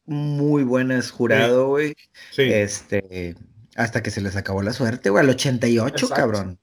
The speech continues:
Speaker 2: exacto. Y con, con Venegas,
Speaker 1: Ya
Speaker 2: el,
Speaker 1: mero le
Speaker 2: el,
Speaker 1: sale.
Speaker 2: el, el novato,
Speaker 1: Oye,
Speaker 2: este, mete los
Speaker 1: estaba,
Speaker 2: dos goles.
Speaker 1: estaba vi-, estaba escuchando, porque
Speaker 2: Porque,
Speaker 1: fíjate que
Speaker 2: eh,
Speaker 1: me estaba
Speaker 2: perdóname.
Speaker 1: diciendo
Speaker 2: Dime, dime, dime.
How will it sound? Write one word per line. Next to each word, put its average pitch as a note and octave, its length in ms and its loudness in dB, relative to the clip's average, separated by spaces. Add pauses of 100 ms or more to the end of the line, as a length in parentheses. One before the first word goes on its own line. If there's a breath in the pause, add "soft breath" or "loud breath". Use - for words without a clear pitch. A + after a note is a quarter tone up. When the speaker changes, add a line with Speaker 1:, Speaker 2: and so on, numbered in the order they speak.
Speaker 2:
exacto. C#3 520 0 (260 soft breath)
Y D3+ 140 6
con, D#3 680 2 (100)
con D3+ 200 2
Venegas, G3+ 560 0 (320)
Speaker 1:
Ya C3 140 0
Speaker 2:
el, C#3+ 100 4
Speaker 1:
mero E3+ 240 4
le F#3 80 4
Speaker 2:
el, D3 60 2
Speaker 1:
sale. D3+ 360 0
Speaker 2:
el, C#3+ 320 -6 (180)
el C#3 160 2
novato, A3+ 560 2 (760)
Speaker 1:
Oye, D3+ 260 4
Speaker 2:
este, C3+ 320 -2
mete D#3+ 260 -2
los E3+ 140 4
Speaker 1:
estaba, D3+ 160 0
Speaker 2:
dos E3 140 -2
goles. F#3 560 -2 (100)
Speaker 1:
estaba D#3 280 -4
vi-, F3 160 -2
estaba D#3+ 240 -4
escuchando, F3+ 500 0
porque F3 160 -2
Speaker 2:
Porque, F3+ 180 4
Speaker 1:
fíjate E3+ 220 0
que F3 100 -6 (500)
Speaker 2:
eh, D#3+ 180 2
Speaker 1:
me D3+ 80 -4
estaba - 120 2 (100)
Speaker 2:
perdóname. E3+ 160 2
Speaker 1:
diciendo D#3 880 -6 (240)
Speaker 2:
Dime, D3 200 -8
dime, B2+ 200 -2
dime. G#2+ 180 -6